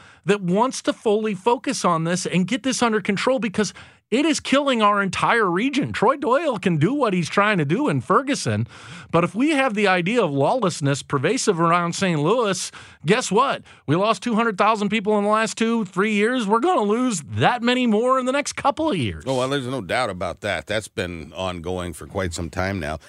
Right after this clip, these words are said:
Speaker 2: You know, you go back and look at that shooting where, I don't know, ten, eleven, twelve people were shot, uh,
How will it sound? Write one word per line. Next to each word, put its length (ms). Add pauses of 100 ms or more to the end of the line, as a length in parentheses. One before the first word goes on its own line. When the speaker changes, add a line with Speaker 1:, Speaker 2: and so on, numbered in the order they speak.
(120)
Speaker 2:
You 100
know, 60
you 140
go 100
back 280
and 100
look 140
at 80
that 180
shooting 460
where, 240
I 100
don't 140
know, 140
ten, 260
eleven, 460
twelve 340 (340)
people 300
were 100
shot, 420 (640)
uh, 340